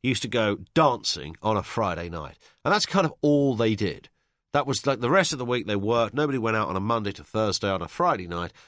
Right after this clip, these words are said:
That was it. They went dancing. They probably didn't go out on a Saturday night or a Sunday night. Every, and although there is still a, a, a kind of a mentality for that, the gratitude for dance night was, was far greater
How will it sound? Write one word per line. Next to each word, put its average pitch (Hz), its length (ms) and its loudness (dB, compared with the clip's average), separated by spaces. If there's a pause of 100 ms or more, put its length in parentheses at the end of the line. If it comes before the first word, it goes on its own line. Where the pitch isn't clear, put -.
(200)
That 113 160 0
was 90 100 -6
it. 92 40 -6
They 90 60 -4
went 98 300 -4
dancing. 90 600 -2
They 92 40 -14
probably 131 220 -4
didn't 92 160 -6
go 87 80 -4
out 67 60 -6
on 78 80 -4
a 87 40 -4
Saturday 110 360 -2
night 104 100 0
or 85 140 -4
a - 20 -4
Sunday 90 320 -2
night. 87 240 -2
Every, 110 220 -4 (320)
and 143 240 0 (120)
although 220 280 2
there 208 180 4
is 208 220 2
still 175 560 2 (340)
a, 117 160 -2
a, 123 40 -4 (100)
a 107 60 -10
kind 135 260 0
of 104 80 -2
a 104 40 -2
mentality 87 600 -4
for 76 140 -10
that, 90 260 -2 (320)
the 117 80 0
gratitude 151 720 -2 (320)
for 110 280 -2 (280)
dance 151 400 2
night - 340 -10 (380)
was, 113 260 0
was 117 200 -2
far 160 320 2
greater 127 540 -4